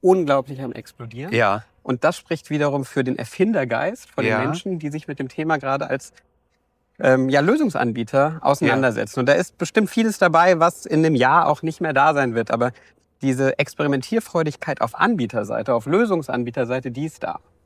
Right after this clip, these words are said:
Speaker 2: Mhm.
Speaker 1: Aber wir sprechen hier von einem Markt und es muss auch die Macht-, Nachfrage geben.
Speaker 2: Ja.
Speaker 1: Und es muss Nachfrage auch von ernstzunehmenden Playern im Bauwesen geben.
Speaker 2: Mhm.
Speaker 1: Und das ist deren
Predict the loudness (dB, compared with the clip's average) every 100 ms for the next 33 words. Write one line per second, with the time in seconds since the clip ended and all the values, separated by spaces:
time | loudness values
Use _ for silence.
0 | -10 -6 -6 -8 -14 _ -4 -2 0 -2
1 | -4 -2 -4 -4 -4 -2 -2 -4 -10 -8
2 | -6 -8 -4 -2 -2 -2 -2 -4 -4 -4
3 | -4 -4 -6 -8 -12 -14 -4 -2 -2 -6
4 | -6 -4 0 0 2 2 0 2 2 4
5 | 2 2 2 2 4 0 _ _ _ -2
6 | 0 0 -4 0 2 2 2 2 2 0
7 | _ _ 0 2 2 0 -2 -2 0 0
8 | -2 -4 -6 -6 -6 -8 -10 -6 -4 -6
9 | _ _ _ 2 2 0 -8 _ _ _
10 | _ _ -2 0 -2 -2 0 2 4 2
11 | 0